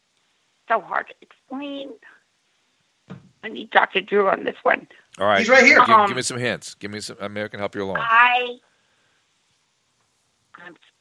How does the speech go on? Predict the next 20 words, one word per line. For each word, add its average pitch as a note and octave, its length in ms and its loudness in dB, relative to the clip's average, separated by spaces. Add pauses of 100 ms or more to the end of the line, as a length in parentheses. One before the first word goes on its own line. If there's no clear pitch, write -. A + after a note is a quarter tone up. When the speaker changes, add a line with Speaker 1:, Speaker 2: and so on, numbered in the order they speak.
(120)
Speaker 1:
scared A#3+ 300 -8
of E3+ 100 -12
him - 180 -16 (140)
unless D#3+ 600 -4 (1600)
I, D#3+ 420 -4 (200)
like, E3+ 300 -2 (220)
let D#3+ 360 2
him F3+ 380 -4
come E3 300 -4
around E3+ 580 -2 (1000)
and - 260 -10
stuff. - 300 -2 (240)
Speaker 2:
Does G#2+ 160 -6
he A#2+ 80 -4
help A#2+ 220 2
Speaker 1:
Then F#3 220 6
Speaker 2:
the, F3 40 -6
Speaker 1:
he D#3+ 200 -12 (100)
Speaker 2:
does, - 0 -
Speaker 1:
gets D#3+ 260 4